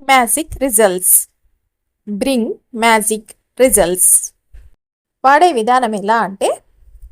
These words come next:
పిల్లలు చదువుకునే ముందు పదకొండు సార్లు లేదా ఇరవై ఒక్కటి సార్లు అండి మనసులో గట్టిగా రిపీట్ చేయాలన్నమాట. చదువుకునే సమయంలో మనసు దారి తప్పితే వెంటనే ఒకసారి "together find clarity"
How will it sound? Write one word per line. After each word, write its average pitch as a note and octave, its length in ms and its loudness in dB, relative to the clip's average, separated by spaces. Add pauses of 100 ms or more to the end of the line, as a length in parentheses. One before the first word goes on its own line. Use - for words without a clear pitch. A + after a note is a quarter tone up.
(500)
పిల్లలు E4 380 4 (540)
చదువుకునే C4 500 0
ముందు G#3 260 -4
పదకొండు G3+ 520 -2
సార్లు G3 400 -2
లేదా G#3+ 340 0
ఇరవై G3+ 280 -2
ఒక్కటి G3 340 -6
సార్లు A3 380 -2
అండి G3 220 -6
మనసులో G3+ 480 -4 (420)
గట్టిగా G#3+ 540 -2
రిపీట్ A#3+ 360 -6
చేయాలన్నమాట. F#3+ 680 -4 (200)
చదువుకునే C4 520 0
సమయంలో G#3+ 500 -2
మనసు A3 320 -2
దారి G3+ 300 2
తప్పితే G#3 380 0
వెంటనే C4 560 0
ఒకసారి A3+ 440 -2 (160)
"together B3+ 520 0
find G#3+ 340 -2
clarity" G#3+ 540 0